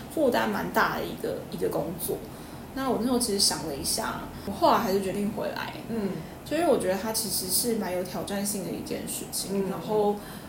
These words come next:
Speaker 1: 我自己是很认同科学月刊的理念，然后我也知道说面对这样的时代，旧的科学月刊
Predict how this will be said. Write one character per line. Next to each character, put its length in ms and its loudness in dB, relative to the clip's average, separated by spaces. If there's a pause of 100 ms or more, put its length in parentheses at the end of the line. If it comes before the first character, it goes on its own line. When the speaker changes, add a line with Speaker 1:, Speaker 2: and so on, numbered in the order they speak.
(140)
Speaker 1:
我 120 2
自 160 6
己 100 4
是 140 4
很 200 -2
认 220 0
同 240 -6
科 160 -2
学 140 -4
月 160 0
刊 280 -4
的 220 -2 (100)
理 120 -4 (160)
念， 220 -4 (600)
然 140 -4
后 260 6
我 140 2
也 120 4
知 140 0
道 180 4
说 460 0 (140)
面 140 4
对 120 6
这 100 2
样 140 0
的 60 -2
时 220 -4
代， 260 0 (200)
旧 220 6
的 120 2
科 140 -2
学 200 -2
月 160 0
刊 300 -8